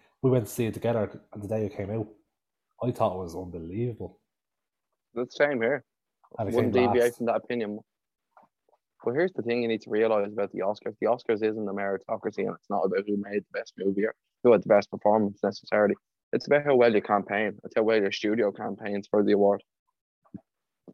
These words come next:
Speaker 2: Famously, now, obviously, he's not a, not the best name to be mentioned in terms of Hollywood,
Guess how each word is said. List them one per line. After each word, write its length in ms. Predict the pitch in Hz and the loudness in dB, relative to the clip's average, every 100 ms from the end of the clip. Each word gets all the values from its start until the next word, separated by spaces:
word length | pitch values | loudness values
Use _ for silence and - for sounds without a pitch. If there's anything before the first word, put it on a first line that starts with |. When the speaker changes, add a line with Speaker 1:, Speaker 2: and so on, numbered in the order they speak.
| _ _ _ - | _ _ _ 2
Speaker 2:
Famously, 460 | 165 175 143 120 | 2 2 0 0
now, 160 | 113 113 | 4 2
obviously, 300 | 120 117 117 | 2 0 -2
he's 100 | 117 | 0
not 160 | 123 120 | 0 2
a, 200 | 107 104 _ _ _ _ _ _ _ | 0 -2 _ _ _ _ _ _ _
not 140 | 127 120 | -14 -8
the 60 | |
best 240 | 117 123 - | -4 -2 -2
name 140 | 120 | -2
to 40 | 117 | -2
be 80 | 110 | -4
mentioned 460 | 110 120 123 107 | -4 -4 -4 -2
in 80 | 107 | -4
terms 280 | 101 110 110 | -2 -2 0
of 80 | 113 | 0
Hollywood, 420 | 113 127 123 | 4 6 6